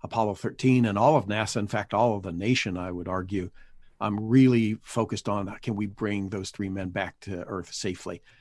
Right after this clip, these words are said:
And I think the pandemic did that for the banking industry, where, um,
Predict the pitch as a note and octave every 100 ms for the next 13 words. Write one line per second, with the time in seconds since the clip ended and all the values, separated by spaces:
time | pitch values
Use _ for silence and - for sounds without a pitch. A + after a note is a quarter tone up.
0 | _ - D3 D3+ F#3+ - - D#3+ B2+ A#2
1 | G#2 G2+ A#2 G2+ G#2 F#2+ F2+ - _ -
2 | _ _ - C3 A2+ G2+ F#2+ G2+ G2 A2
3 | F#2+ F2+ F2+ - F#2+ F2 G2 G2+ G2 G2
4 | G2 - G2+ F#2+